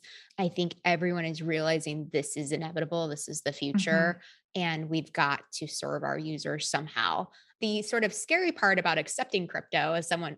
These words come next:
Speaker 1: as, like, the brand's perspective, is that the markets are really volatile.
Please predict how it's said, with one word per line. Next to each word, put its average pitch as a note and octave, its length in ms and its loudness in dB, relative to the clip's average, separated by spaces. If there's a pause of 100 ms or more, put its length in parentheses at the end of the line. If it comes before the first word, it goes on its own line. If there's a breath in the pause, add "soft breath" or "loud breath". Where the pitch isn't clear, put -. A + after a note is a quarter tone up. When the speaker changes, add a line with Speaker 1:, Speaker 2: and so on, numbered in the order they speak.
Speaker 1:
as, D#3 200 -6
like, D3+ 180 -4
the E3+ 60 -2
brand's A3 560 8
perspective, F#3+ 600 0 (440)
is F3 100 -10
that F#3+ 220 -2
the F#3+ 60 2
markets F#3+ 440 0
are F3 140 0
really G3 400 2
volatile. F3 680 -2